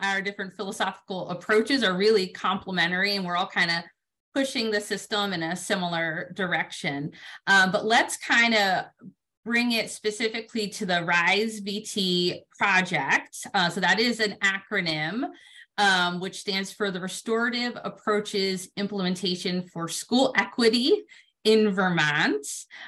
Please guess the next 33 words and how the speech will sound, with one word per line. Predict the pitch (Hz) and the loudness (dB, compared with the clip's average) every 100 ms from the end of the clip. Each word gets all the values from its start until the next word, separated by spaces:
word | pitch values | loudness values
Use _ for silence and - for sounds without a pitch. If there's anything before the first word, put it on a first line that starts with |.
| - | -2
Um, | 202 185 180 175 | 2 4 2 0
so, | - 214 208 190 180 180 - _ _ 196 | 0 2 2 2 -4 -10 -18 _ _ 4
uh, | 180 170 170 | 6 6 4
the | 180 | 2
acronym, | 208 208 269 233 220 208 | 2 2 2 0 0 -2
the, | 196 190 180 | 0 0 0
the | 202 190 | -4 -6
approaches | 185 202 - 214 208 | -4 -4 -2 -4 -2
was | 190 | -4
not | 196 151 - | -4 -6 -4
capitalized, | - 277 277 233 214 208 202 208 220 | 2 2 0 0 2 4 4 2 -2
which | 214 | -4
from | 254 | -4
a | 233 | -2
grammatical | 254 262 285 330 415 320 | 0 2 2 0 0 -2
perspective | 311 330 320 320 - 320 320 | 0 -4 -2 -4 -4 -4 -4
was | 381 269 269 | -2 -4 -6
maybe | 240 220 220 | -6 -4 -2
not | 208 190 - | -2 -2 -2
great, | 240 220 - - _ - | -2 -2 -4 -12 _ -14
but | 143 - | -8 -6
we | 208 208 208 - - 190 - | -4 -4 -4 -8 -12 -16 -8
wanted | 208 208 196 185 | 0 2 4 4
a, | 180 180 | 2 2
an | 180 | -2
acronym | 180 185 185 190 180 | 0 0 0 -4 -2
that | 175 170 - | -2 -4 -6
would | 185 170 | -6 -4
make | 156 - | -6 -4
sense | - 302 302 | 0 2 0
for | 208 | 0
us. | 185 180 - - - - - - - | 2 2 0 -8 -16 -20 -20 -6 2
Um, | 208 190 185 170 165 165 | 6 6 4 2 -4 -10